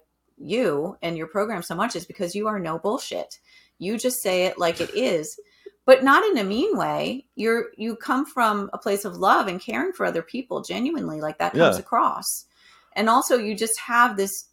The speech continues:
Speaker 1: you have a way of looking at, at things that helps people to get right down to the truth, down to the nitty gritty. Like, you can distill things in a,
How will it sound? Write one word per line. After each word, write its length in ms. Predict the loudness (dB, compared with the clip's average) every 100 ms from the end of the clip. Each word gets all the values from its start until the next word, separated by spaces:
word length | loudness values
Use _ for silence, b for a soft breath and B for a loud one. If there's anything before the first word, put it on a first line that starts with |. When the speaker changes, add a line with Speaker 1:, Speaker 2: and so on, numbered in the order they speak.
| _
Speaker 1:
you 300 | -6 -2 0
have 120 | 0 0
a 40 |
way 120 | 0 0
of 80 |
looking 360 | 0 -4 -2 -6
at, 80 | 0
at 240 | 2 2 -2
things 460 | -4 -4 -6 -10 -16 _ _ _
that 280 | 2 4 2 -8 _
helps 360 | 0 4 4 0
people 300 | -4 -2 -4
to 200 | -4 -6
get 340 | 0 2 2 0
right 400 | 2 4 4 2
down 300 | 0 0 0
to 280 | -4 -4 -4
the 140 | -6
truth, 520 | -8 -4 -2 -2 -6 0
down 280 | 4 4 2
to 120 | -6
the 100 | -6
nitty 300 | -4 -4 -4
gritty. 320 | -2 -2 0
Like, 240 | -4 -6 -6
you 100 | -4
can 180 | -2 -4
distill 480 | -4 -4 0 0
things 540 | -2 -8 -8 -8 -10 -12
in 160 | -8 -6
a, 200 | -6